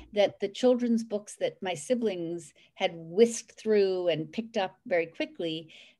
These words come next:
I was struggling with even being able to know the sequencing of the months of the year. You know, the books that would sort of even say the days of the week, like,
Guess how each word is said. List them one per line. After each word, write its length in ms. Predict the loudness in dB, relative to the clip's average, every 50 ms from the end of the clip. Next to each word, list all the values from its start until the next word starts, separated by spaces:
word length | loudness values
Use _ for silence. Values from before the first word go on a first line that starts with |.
| _ _ _ _ _
I 260 | 4 6 6 6 6 4
was 160 | 2 0 -2
struggling 540 | -2 0 0 0 2 2 -2 -2 -2 -4 -6
with 120 | -8 -6
even 320 | -8 -8 -8 -8 -8 -8
being 200 | -8 -8 -6 -4
able 240 | -2 -2 -2 -4 -6
to 140 | -8 -10 -8
know 180 | -4 -4 -4 -4
the 80 | -4
sequencing 920 | -8 -8 -4 -2 -2 -2 -2 -2 -4 -4 -4 -6 -8 -6 -6 -6 -4 -4 -4
of 140 | -4 -4
the 80 | -4 -4
months 340 | -2 -2 -2 -4 -4 -8 -10
of 60 | -8
the 100 | -6 -6
year. 500 | -6 -6 -4 -4 -4 -4 -6 -8 -12 _ _ _ _ _ _ _ _ _ _ _
You 100 | -4 -2
know, 160 | 0 0 0
the 100 | 0 -2
books 340 | -4 -4 -6 -6 -6 -6 -4
that 180 | -4 -4 -4 -6
would 120 | -10 -10
sort 220 | -6 -6 -4 -4
of 140 | -4 -6 -8 -10
even 320 | -10 -10 -8 -8 -10 -10
say 180 | -4 -4 -4 -4
the 120 | -4 -6
days 320 | -6 -4 -4 -4 -4 -6
of 80 | -6 -6
the 60 | -6 -2
week, 260 | 0 0 0 0 -4 -4 -4
like, 220 | -4 -4 -4 -6